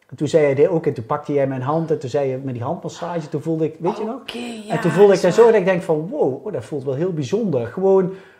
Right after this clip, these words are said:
Speaker 1: dat iemand je hand dan, zeg maar, zo aanraakt en
Speaker 2: Oh ja, dat is waar.
Speaker 1: maar we zijn
Speaker 2: Ja.
Speaker 1: heel erg vergeten te voelen.
Speaker 2: Oh ja.
Speaker 1: Ja.
Speaker 2: Dat was die cursus waar ik, eh, was met dat, eh, in het water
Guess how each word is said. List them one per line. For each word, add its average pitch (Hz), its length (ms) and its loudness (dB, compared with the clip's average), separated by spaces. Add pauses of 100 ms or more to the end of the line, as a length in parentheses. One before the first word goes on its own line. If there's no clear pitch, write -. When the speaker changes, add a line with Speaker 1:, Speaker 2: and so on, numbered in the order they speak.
(260)
Speaker 1:
dat 175 260 -2
iemand 196 320 2
je 156 100 4
hand 196 260 2
dan, 175 160 2
zeg 156 180 0
maar, 151 100 0
zo 143 220 4
aanraakt 185 640 -4
en 165 140 -10 (160)
Speaker 2:
Oh - 140 -20 (100)
ja, - 120 -20
dat - 100 -20
is - 100 -20
waar. 160 120 -16
Speaker 1:
maar 156 100 -6
we 143 80 -2
zijn 160 240 -2
Speaker 2:
Ja. 196 80 0
Speaker 1:
heel 226 160 2
erg 165 180 -4
vergeten 131 320 -4
te 107 100 -14
voelen. 104 400 -8 (160)
Speaker 2:
Oh 240 540 2
ja. 170 320 -6 (840)
Speaker 1:
Ja. 165 140 2
Speaker 2:
Dat 170 140 4
was 233 400 0
die 214 160 -10
cursus 247 520 -2
waar 196 260 -2
ik, 185 200 -12
eh, 180 400 -6 (760)
was 214 460 2
met 185 180 -8
dat, 185 180 -6
eh, 175 640 -2
in 190 80 -8
het 175 140 -12
water 202 520 -2